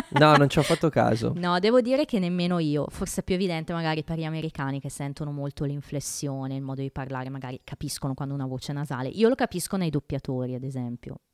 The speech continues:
Speaker 2: Qua non, non ci ho fatto molto caso, fateci caso voi. Si sente ridere il pubblico dopo che Ross annuncia che Nana è morta una seconda volta. In realtà doveva essere un momento serio, però il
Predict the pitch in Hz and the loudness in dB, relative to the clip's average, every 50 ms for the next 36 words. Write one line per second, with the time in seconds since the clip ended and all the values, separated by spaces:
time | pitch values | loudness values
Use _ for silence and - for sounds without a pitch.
0 | _ _ - - 147 139 143 147 143 135 131 135 135 135 139 - - 147 - 135 | _ _ -12 -10 -8 -8 -8 -8 -10 -10 -10 -10 -10 -10 -10 -8 -8 -8 -8 -8
1 | - - 143 156 156 165 - 381 - - 143 131 120 - - _ _ - 165 156 | -8 -6 -6 -6 -4 -4 -4 -4 -4 -4 -8 -10 -10 -12 -14 _ _ -8 -8 -6
2 | - 147 - - - 151 143 139 147 135 123 120 120 127 _ _ - - - - | -6 -8 -8 -6 -6 -6 -4 -4 -6 -6 -4 -6 -6 -8 _ _ -20 -18 -18 -16
3 | - - - - - - - _ _ - - - 494 - - 220 170 165 - 170 | -16 -18 -18 -20 -20 -20 -20 _ _ -12 -8 -8 -6 -2 -2 -2 -2 -2 -2 -2
4 | 170 208 233 202 175 156 147 147 - - 156 131 127 127 135 - 160 151 180 190 | 0 0 0 0 -2 -2 -4 -4 -6 -6 -6 -6 -4 -6 -6 -4 -4 -4 -4 -4
5 | - 226 - - 220 220 196 147 127 - - - - - _ - 196 202 208 196 | -4 -4 -4 -2 -2 -2 -2 -2 -4 -6 -8 -12 -12 -12 _ -4 -2 0 0 0
6 | 165 135 127 135 - - 143 151 185 208 _ - - 285 254 165 139 143 151 160 | -2 -2 -4 -4 -4 -4 -4 -6 -6 -8 _ -8 -4 -2 -2 -2 -2 -4 -4 -4
7 | 147 135 127 127 131 - - - 170 160 147 135 131 - - - 139 139 139 139 | -4 -4 -4 -6 -8 -10 -8 -8 -6 -6 -6 -8 -8 -10 -10 -8 -8 -6 -6 -6
8 | 139 131 123 123 - - 143 123 - _ _ - 220 226 214 226 214 - 175 170 | -8 -8 -8 -10 -10 -10 -12 -12 -12 _ _ 0 0 0 0 -2 -2 -2 -2 0
9 | 160 180 208 190 160 135 - - - 156 151 151 147 135 127 127 - - 127 - | 2 2 2 2 0 -2 -4 -4 -4 -4 -4 -2 -4 -4 -4 -6 -8 -8 -10 -6
10 | - 185 147 123 120 131 135 - - 156 139 131 135 _ - | -4 -4 -4 -4 -6 -10 -10 -10 -10 -10 -10 -10 -12 _ -20